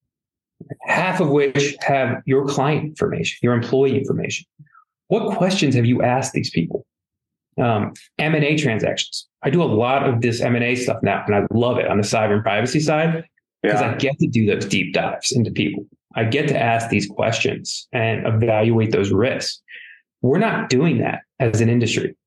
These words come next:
Speaker 1: here. We're not doing that as a society. And that's creating an immense amount of problems. Uh, I mean, MOVEit, prime example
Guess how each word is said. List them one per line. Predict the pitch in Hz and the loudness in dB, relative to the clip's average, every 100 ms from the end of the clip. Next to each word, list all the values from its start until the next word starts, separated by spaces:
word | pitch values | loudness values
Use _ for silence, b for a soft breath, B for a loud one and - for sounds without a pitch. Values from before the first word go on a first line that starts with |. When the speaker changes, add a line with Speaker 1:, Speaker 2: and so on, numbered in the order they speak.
| - | -6
Speaker 1:
here. | 113 - - - - | -4 -4 -8 -14 -4
We're | 143 | 0
not | 165 | 2
doing | 175 160 | 2 2
that | 139 120 | 2 2
as | 107 107 | 0 -2
a | |
society. | - - 95 107 - - - B B B B B _ _ _ _ _ | -2 -2 0 0 -2 -8 -14 B B B B B _ _ _ _ _
And | - 117 | -2 0
that's | 127 156 160 - | 2 0 -2 0
creating | 139 131 123 113 107 - _ - | 2 2 4 2 0 -2 _ -2
an | 117 | 2
immense | 104 107 139 165 147 | 4 4 2 0 0
amount | 104 90 | 0 0
of | - | -4
problems. | - - - - - - _ _ _ _ _ 120 | -6 -8 -14 -14 -14 -14 _ _ _ _ _ -2
Uh, | 113 104 - | 0 0 0
I | 131 | 0
mean, | 123 120 | 2 2
MOVEit, | 135 165 190 - - _ _ - | 2 2 2 -2 -6 _ _ -10
prime | - 135 117 | -4 -2 0
example | 101 90 | 0 -2